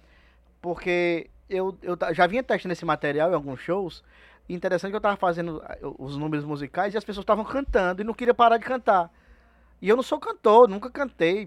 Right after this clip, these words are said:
pílula nenhuma, eu sou, eu desafino falando. Então, assim, eu digo, "Vamos fazer um show falando de forró, pegar todas as histórias de forró que eu já venho a-, adaptando e botar num show só."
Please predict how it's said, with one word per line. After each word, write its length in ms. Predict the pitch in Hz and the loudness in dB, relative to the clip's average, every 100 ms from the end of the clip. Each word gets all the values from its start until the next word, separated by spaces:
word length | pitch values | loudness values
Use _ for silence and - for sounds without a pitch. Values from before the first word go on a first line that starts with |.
| _ | _
pílula 240 | 160 196 262 | -4 -2 -2
nenhuma, 300 | 392 190 185 | -6 -6 -6
eu 60 | |
sou, 220 | - 190 | -6 -4
eu 80 | 170 | -4
desafino 360 | 156 185 214 - | 0 0 0 0
falando. 420 | - 277 170 170 | 0 2 -2 -4
Então, 200 | - 175 | -6 -8
assim, 280 | 214 220 190 _ _ _ _ | -8 -14 -16 _ _ _ _
eu 80 | - | -16
digo, 160 | 254 311 | -14 -10
"Vamos 160 | 311 | -8
fazer 200 | 359 440 392 | -6 -6 -6
um 40 | |
show 160 | 254 220 | -2 -2
falando 280 | 190 202 | -2 -4
de 100 | 254 | -8
forró, 380 | - 247 175 190 | -6 -2 -2 -2
pegar 260 | 214 185 175 | -2 -2 -2
todas 300 | 240 269 269 | -4 -8 -10
as 60 | 262 | -12
histórias 600 | - - 165 170 - - - - _ _ _ _ | 0 2 4 2 -6 -16 -20 -20 _ _ _ _
de 180 | 147 165 | -16 -16
forró 540 | - 196 175 151 143 139 | -4 0 2 2 -2 -2
que 120 | 160 | -6
eu 60 | |
já 160 | 147 147 | -2 -2
venho 300 | 143 196 196 _ | -4 -8 -10 _
a-, 340 | - 143 - 135 | -20 -18 -8 -2
adaptando 760 | 143 - - 143 139 127 127 _ _ _ _ _ _ - | -2 -4 -8 -6 -6 -10 -18 _ _ _ _ _ _ -12
e 80 | 165 | -10
botar 280 | 165 160 | -6 -6
num 120 | 147 135 | -6 -6
show 220 | 208 247 | -8 -6
só." 260 | - 160 | -6 -8